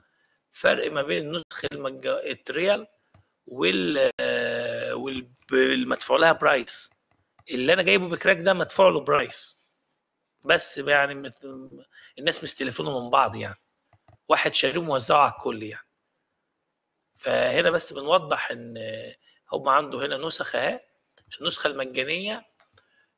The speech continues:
آه، زي ما انت شايفه دي امكانياتها اللي هي المجاني اللي بتقول عليها. في عندي هنا بقى النسخه اللي بالفلوس، في النسخه ال تلاتين يوم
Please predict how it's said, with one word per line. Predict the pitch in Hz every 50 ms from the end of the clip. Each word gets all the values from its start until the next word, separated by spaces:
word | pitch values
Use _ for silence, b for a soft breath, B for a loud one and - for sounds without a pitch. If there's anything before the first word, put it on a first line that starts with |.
| _ -
آه، | 135 127 123 123 131 131 127
زي | - 135 147 151
ما | 160 160
انت | 151 -
شايفه | - - 170 160 - 147
دي | 151 165 165
امكانياتها | 165 143 - 131 131 131 131 123 120 - - - 117 - _ _ _ _ _ _ _ _ _ _ _ -
اللي | 131 123 131 135
هي | 170
المجاني | 180 180 165 160 175 208 190 165 147
اللي | 131 131
بتقول | 135 - 165 175
عليها. | 160 160 170 185 175 143 - - - _ _ _ _ _ _ _ _ _ _ _ _ _ _ _
في | - 170
عندي | 165 170 180 165 160 160
هنا | 170 175 170
بقى | 175 180 170
النسخه | 170 170 175 190 - - - - 185
اللي | - 147 147 143
بالفلوس، | 135 139 131 113 - 139 147 156 143 120 - - - - - _ _ _ _ _ _ _ _ _ _ _ _ _
في | - -
النسخه | 135 160 151 - -
ال | 147 -
تلاتين | - 143 139 127 - 175 170 160
يوم | 160 175 185 196 190 185 185 -